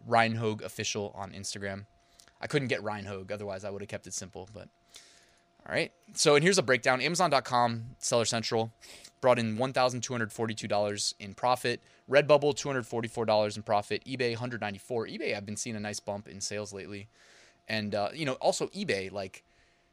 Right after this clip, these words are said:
I'm not as afraid to, <laughs> like, if something is, like, fringe, I don't necessarily mean infringing. I mean, like, fringe, like, "Oh, this may,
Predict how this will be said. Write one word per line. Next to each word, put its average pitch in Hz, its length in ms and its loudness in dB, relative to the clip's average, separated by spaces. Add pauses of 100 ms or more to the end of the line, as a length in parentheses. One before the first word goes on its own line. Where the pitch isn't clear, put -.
(1200)
I'm 160 160 -4
not 196 160 0
as 180 160 2
afraid 123 520 -2
to, 135 200 0 (260)
<laughs> - 260 -20
like, 156 100 -2
if 165 80 4
something 220 260 2
is, 202 140 4
like, 139 120 4
fringe, 143 540 2
I 151 40 0
don't 190 120 0
necessarily 175 380 2
mean 139 140 -2
infringing. 147 720 -4
I 120 80 -4
mean, 127 240 -2
like, 104 260 -6
fringe, 156 580 -2
like, 113 220 0
"Oh, 123 240 4
this 127 260 -2
may, 143 600 -2